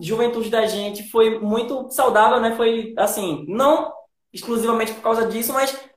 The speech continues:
foi uma parte do tempo na, na igreja, foi lendo, foi estudando, <laughs> sabe? Foi, foi isso. Basicamente, isso foi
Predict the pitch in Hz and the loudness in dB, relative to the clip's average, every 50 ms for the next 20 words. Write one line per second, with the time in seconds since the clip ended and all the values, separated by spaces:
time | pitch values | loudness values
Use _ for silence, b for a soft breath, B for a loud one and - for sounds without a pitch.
0 | _ - 320 311 294 285 285 277 277 277 277 269 269 262 254 226 233 233 240 240 | _ 2 4 6 6 6 6 6 4 4 2 0 -2 -6 -6 -6 -6 -4 -2 -2
1 | 233 233 233 240 233 - 208 226 247 233 202 190 190 202 220 226 226 226 214 202 | -2 -2 -4 -4 -4 -2 -2 0 0 2 2 2 4 6 6 8 6 6 4 2
2 | - - 208 208 208 175 175 175 185 208 226 226 214 208 214 208 208 - 220 196 | 0 -2 -2 -4 -4 -4 -2 -2 -2 0 0 0 0 0 -2 -2 -4 -6 -6 -4
3 | 170 170 170 170 - - 320 302 196 185 185 - - - - - - - - 190 | -2 -2 -2 -2 0 2 2 2 2 0 -2 -4 -6 -14 -18 -20 -14 -4 0 2
4 | 190 185 190 196 196 311 214 208 202 202 202 - - - _ _ - - 523 - | 2 2 0 -2 -4 -2 0 0 0 0 -2 -6 -10 -18 _ _ -2 0 2 2
5 | - - - 214 190 226 247 240 247 247 247 240 233 - - 277 269 262 262 | 4 2 0 2 2 2 4 4 4 2 2 2 0 0 0 2 4 4 4